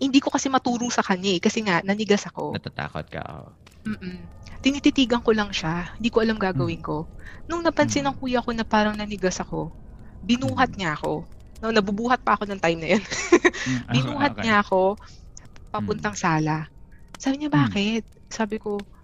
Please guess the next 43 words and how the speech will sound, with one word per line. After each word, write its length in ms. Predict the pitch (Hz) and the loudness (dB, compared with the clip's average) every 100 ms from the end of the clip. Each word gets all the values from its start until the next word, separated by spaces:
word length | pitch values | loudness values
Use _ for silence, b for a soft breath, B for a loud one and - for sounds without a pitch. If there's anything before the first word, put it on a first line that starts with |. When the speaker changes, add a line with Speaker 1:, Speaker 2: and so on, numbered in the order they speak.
| - | -6
Speaker 1:
sinabi 300 | - 349 320 | 2 2 2
ko 60 | 294 | 0
sa 100 | 269 247 | -4 -6
kanya, 240 | 196 156 | -6 -6
sabi 180 | 165 190 | -8 -8
ko, 120 | 214 220 | -10 -10
"Kuya, 560 | 208 190 185 185 190 185 - | -8 -2 0 0 -4 -10 -14
may, 340 | 185 175 165 170 - B B B | -10 -8 -8 -12 -14 B B B
may 60 | 190 | -8
nakita 320 | 196 208 196 | -6 -2 -2
akong 140 | 190 190 | -2 -6
anino 320 | 180 175 170 | -8 -8 -10
dun 400 | 160 165 175 175 175 | -10 -10 -10 -12 -14
sa 120 | - | -12
sala." 460 | - 147 143 147 156 - - - - - - | -8 -6 -4 -6 -10 -14 -16 -16 -16 -16 -6
Yung 80 | 285 | 0
kuya 220 | 311 269 | 4 6
Speaker 2:
Okay. 40 | 262 | 4
Speaker 1:
ko 60 | |
natakot 440 | 269 247 175 165 196 | 2 0 -2 -4 -4
din, 180 | 165 170 | -4 -4
hindi 80 | 180 | 0
kami 180 | 214 214 | 0 0
bumalik. 420 | 180 165 - - | -4 -4 -2 -2
<laughs> 680 | - - - 349 - - 359 | -2 -2 2 2 2 -2 0
Hindi 120 | 277 | 4
Speaker 2:
Siyempre, 40 | 277 | 8
Speaker 1:
kami 160 | 302 | 8
bumalik. 340 | 285 269 254 247 | 8 8 8 6
Speaker 2:
bata 80 | - | 2
pa 80 | 104 | -4
siya 160 | 110 139 | -4 -4
eh, 280 | 127 98 92 | -2 -4 -4
oo. 500 | 92 92 92 123 101 82 104 - - | -6 -6 -6 -8 -10 -12 -14 -16 -18
Speaker 1:
Ay, 80 | 359 - - - | -16 -16 -14 -2
ay, 60 | 370 | 0
hindi. 120 | 240 190 | 4 4
Nung 140 | 262 311 | 2 2
time 160 | 330 320 | 2 4
na 60 | 320 | 2
yun, 80 | 302 | 2
siguro 200 | 285 294 | 2 2
mga 240 | 285 254 | 2 2